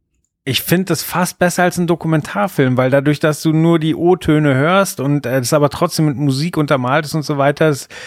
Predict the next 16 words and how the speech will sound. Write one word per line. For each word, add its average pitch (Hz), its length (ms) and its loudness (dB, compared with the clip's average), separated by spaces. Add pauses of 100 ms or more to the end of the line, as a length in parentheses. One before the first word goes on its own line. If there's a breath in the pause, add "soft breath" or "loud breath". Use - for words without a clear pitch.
(220 loud breath)
es, - 300 -6 (140)
es - 320 -6
läuft 151 320 0
so 139 80 2
richtig 175 420 -4
vor 160 260 0
deinem 156 260 0
inneren 156 340 0
Auge 139 320 0
ab 139 260 -2
und 131 80 -2
ist 127 320 -6
wirklich 143 260 -4
total 127 440 -2
geil, 123 320 0
aber 127 320 0